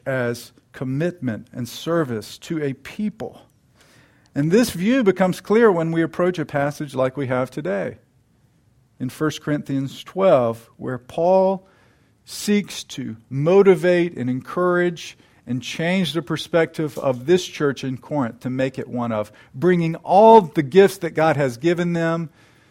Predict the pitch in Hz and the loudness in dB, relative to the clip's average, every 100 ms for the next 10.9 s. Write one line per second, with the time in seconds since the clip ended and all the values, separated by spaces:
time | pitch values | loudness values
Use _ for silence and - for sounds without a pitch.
0 | _ - 139 131 131 123 113 - _ _ | _ 2 4 6 4 2 0 -8 _ _
1 | - 143 120 151 165 139 104 101 - 117 | -12 -10 0 4 6 6 2 -4 -10 -2
2 | 120 113 104 - - 156 107 - - _ | -2 -2 -6 -8 -4 -2 -2 -8 -20 _
3 | - _ _ _ _ 113 110 104 107 110 | -20 _ _ _ _ -6 -4 -4 -8 -10
4 | 117 101 113 120 113 104 - 104 101 107 | -12 -8 -4 -4 -4 -12 -12 -12 -8 -8
5 | 98 95 - 92 95 92 - _ _ _ | -8 -10 -14 -18 -16 -18 -20 _ _ _
6 | _ _ _ _ _ _ _ _ _ _ | _ _ _ _ _ _ _ _ _ _
7 | _ _ - 156 151 165 151 127 110 120 | _ _ -6 -4 0 0 2 2 2 2
8 | 131 131 123 - 139 - 127 - 113 113 | -2 -2 -6 -10 -12 -10 -12 -8 -10 -10
9 | - 123 113 101 98 101 _ 120 117 113 | -8 0 0 0 -4 -10 _ -8 -6 -6
10 | 107 107 101 107 104 98 101 98 92 | -10 -10 -10 -8 -8 -8 -8 -8 -10